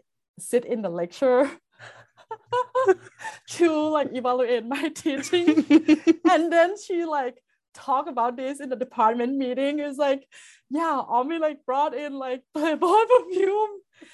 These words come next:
Speaker 1: So I did not know anything. And then I brought it back to home. And then my husband, like, "Why did you bring this to your class?" I was like,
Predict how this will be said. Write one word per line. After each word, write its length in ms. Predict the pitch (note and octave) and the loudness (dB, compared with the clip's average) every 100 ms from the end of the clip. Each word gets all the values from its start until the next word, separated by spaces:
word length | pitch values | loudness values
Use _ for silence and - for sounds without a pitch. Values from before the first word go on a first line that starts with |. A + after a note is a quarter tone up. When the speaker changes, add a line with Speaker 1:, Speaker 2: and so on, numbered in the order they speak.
| C#4+ _ _ | -20 _ _
Speaker 1:
So 300 | - D4+ C#4+ | -6 -4 -4
I 160 | B3+ C4+ | -8 -8
did 140 | D4+ | -6
not 160 | D#4 D4+ | -8 -8
know 120 | D4+ | -8
anything. 600 | C4 C#4 C#4+ D4 D#4 D#4 - | -8 -10 -8 -6 -6 -6 -8
And 120 | A#3 | -8
then 140 | A#3+ | -8
I 160 | - A3 | -8 -10
brought 340 | A3 A3 A3+ | -2 0 0
it 180 | A#3 G#3+ | 0 -4
back 260 | A3+ A#3+ - | -6 -6 -6
to 140 | C4 | -8
home. 500 | A#3+ A#3 A3 G#3+ G#3+ - _ _ A3+ | -8 -6 -6 -6 -10 -14 _ _ -12
And 100 | A3+ | -10
then 120 | A#3 | -8
my 80 | A3 | -10
husband, 340 | G#3+ G#3+ C4 | -10 -12 -10
like, 160 | A#3+ A#3+ _ _ | -10 -12 _ _
"Why 180 | A3+ C4 | -14 -10
did 160 | F4+ | -6
you 80 | F4 | -6
bring 340 | - C4 B3 A3+ | -6 -8 -8 -8
this 300 | A#3+ B3+ - _ | -8 -10 -16 _
to 120 | B3 | -10
your 200 | G#3+ A3+ | -8 -10
class?" 440 | A3+ G#3+ G3 G#3+ | -10 -10 -8 -10
I 40 | G3 | -16
was 160 | G#3+ | -12
like, 160 | C4 | -12